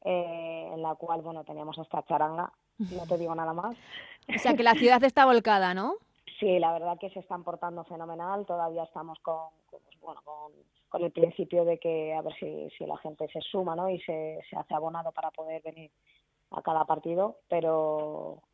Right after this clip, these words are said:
Speaker 1: eh, yo creo que ayer se pudo ver el ambientazo, ¿no? que había y, y, bueno, simplemente pues a ver si,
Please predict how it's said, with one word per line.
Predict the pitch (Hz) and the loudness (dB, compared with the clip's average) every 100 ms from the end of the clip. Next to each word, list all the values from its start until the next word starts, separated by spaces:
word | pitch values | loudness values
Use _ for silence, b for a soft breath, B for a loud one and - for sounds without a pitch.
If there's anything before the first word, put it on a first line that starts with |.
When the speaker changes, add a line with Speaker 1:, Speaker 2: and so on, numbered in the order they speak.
| _ _ _ - | _ _ _ -10
Speaker 1:
eh, | 165 160 160 | -8 -8 -6
yo | 165 | -6
creo | 160 165 | -4 -2
que | 165 | -2
ayer | 160 160 | -2 -6
se | 156 | -8
pudo | 165 160 | -4 -2
ver | 160 160 | 0 0
el | 160 | 0
ambientazo, | 156 156 156 165 170 170 | -2 -4 -6 -6 -4 -8
¿no? | 165 | -10
que | 165 | -10
había | 160 165 170 | -10 -10 -10
y, | 165 156 151 147 _ - | -12 -14 -18 _ _ -8
y, | 156 | -8
bueno, | 147 147 | -8 -14
simplemente | 156 143 151 151 151 | -12 -8 -8 -8 -12
pues | - - - | -14 -18 -14
a | - | -10
ver | - - | -12 -12
si, | 151 151 | -14 -12